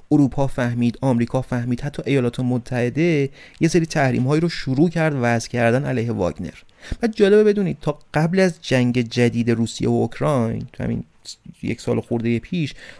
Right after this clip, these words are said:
اروپا حاضر نشده بود هنوز شخص پریگوژین رو تحریم کنه. فقط آمریکا پریگوژین رو تحریم کرده بود.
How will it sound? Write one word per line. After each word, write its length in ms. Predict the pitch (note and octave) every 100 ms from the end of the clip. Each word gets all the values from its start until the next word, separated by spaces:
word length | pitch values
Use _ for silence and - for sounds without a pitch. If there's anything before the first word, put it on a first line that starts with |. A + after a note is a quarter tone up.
| _ F#3
اروپا 260 | F#3+ F3
حاضر 340 | G#3+ F#3 F3+ F#3
نشده 340 | F3+ - C3
بود 140 | A#2+
هنوز 260 | A2+ A2+ A#2
شخص 380 | - A#2 A2+ A#2+
پریگوژین 560 | - A#2+ A2+ A#2+ A2
رو 60 | A2+
تحریم 440 | - A#2+ A#2+ A2+
کنه. 260 | G2 E2 D#2+ - _ _ _ -
فقط 200 | D#3 -
آمریکا 420 | D#3 C3 A#2+ C#3
پریگوژین 480 | B2 A#2 A2+ G2+ G2+
رو 140 | G#2 - -
تحریم 340 | - A#2 B2 B2
کرده 340 | - - -
بود. 220 | - -